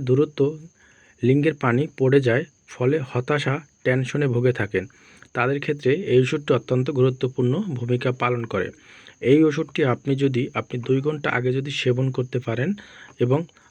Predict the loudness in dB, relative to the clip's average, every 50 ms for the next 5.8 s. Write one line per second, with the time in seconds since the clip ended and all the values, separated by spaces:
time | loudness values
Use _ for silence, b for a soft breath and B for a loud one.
0 | _ -6 -4 -2 -2 0 0 2 2 2 2 0 0 0 0 0 2 2 2 2
1 | 2 0 -2 -2 -4 -4 -4 -2 -2 0 0 0 -2 -2 -2 -4 -2 0 2 2
2 | 2 2 2 -2 -2 -2 -2 -2 -2 0 0 0 2 2 2 2 0 -2 -2 -4
3 | -4 -2 -2 -2 0 0 0 0 -2 -4 -4 -2 -2 -2 -4 -4 -4 -4 -2 0
4 | 0 0 0 0 0 0 2 2 2 2 0 -2 -8 -8 -6 -6 -6 -6 B B
5 | B B B B B -8 -6 -4 -4 -4 -4 -2 -4 -4 -2 -4